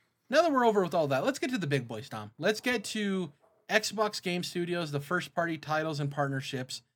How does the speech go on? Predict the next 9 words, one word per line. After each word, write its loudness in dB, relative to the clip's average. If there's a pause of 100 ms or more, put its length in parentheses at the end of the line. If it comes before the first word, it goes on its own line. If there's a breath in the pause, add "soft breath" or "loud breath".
(320)
uh, 0
that -2
they're 4
doing. 0 (1200)
A -6
lot 6
to -2
go 4
through. -6